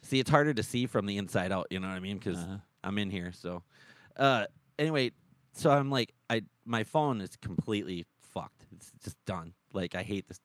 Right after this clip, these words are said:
Speaker 1: thing. It doesn't work half the time. Whatever, right? So, um, I go, I'm looking on eBay and stuff. You know, whatever. I found one for, like,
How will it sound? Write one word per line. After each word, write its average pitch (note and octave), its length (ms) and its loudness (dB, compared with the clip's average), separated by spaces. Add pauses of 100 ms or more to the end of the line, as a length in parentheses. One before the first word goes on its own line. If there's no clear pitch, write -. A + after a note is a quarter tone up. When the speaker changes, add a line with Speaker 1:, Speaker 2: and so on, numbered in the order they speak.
(100)
Speaker 1:
thing. F2+ 340 -10 (200)
It G#2 120 -8
doesn't A#2 240 -4
work G#2 240 -2
half G2+ 220 -2
the F#2+ 80 -8
time. F#2 480 -6
Whatever, F2 320 -6
right? F#2 260 -8
So, G2 260 -4 (600)
um, G#2 440 4 (1300)
I A#2 120 4
go, C#3 420 4
I'm A2+ 340 0
looking C#3 360 2
on A#2 340 0
eBay G2 360 -4
and F#2 100 -10
stuff. F#2+ 280 -6 (160)
You G2+ 180 -6
know, F2 100 -6
whatever. F#2 320 -4
I G2+ 80 -2
found C#3+ 340 4
one F#2 180 -6 (600)
for, G#2+ 160 2
like, F#2+ 280 -2